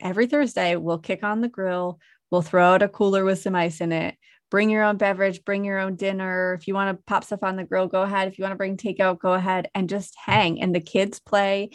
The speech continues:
and adults hang. And it's not, like, a beautiful picnic. There's meltdowns. There's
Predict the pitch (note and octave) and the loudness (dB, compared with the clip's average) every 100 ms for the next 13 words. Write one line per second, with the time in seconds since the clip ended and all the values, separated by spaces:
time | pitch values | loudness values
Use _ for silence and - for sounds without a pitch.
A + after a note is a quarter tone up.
0 | - - F#3 E3+ F3 F3+ - A3 F#3+ F#3 | -18 -8 -4 2 4 4 2 -4 -2 -2
1 | F3+ F#3 - - _ G3 F#3 F3+ F3 E3+ | -4 -8 -14 -20 _ 2 4 4 2 0
2 | - - F#3+ - - F3+ F#3+ - G3+ F3 | -4 0 0 0 0 2 4 2 0 0
3 | F#3+ F3+ E3 D#3+ - G3 - C#3 D#3+ E3 | -2 -4 -6 -8 -2 -2 0 -4 -2 -2
4 | E3+ G#3+ B3 C#4+ C4 A#3+ G#3+ G3+ F#3+ F3+ | -2 2 4 6 4 2 2 2 0 0
5 | E3+ F3+ F3 E3 | -2 -2 -2 -2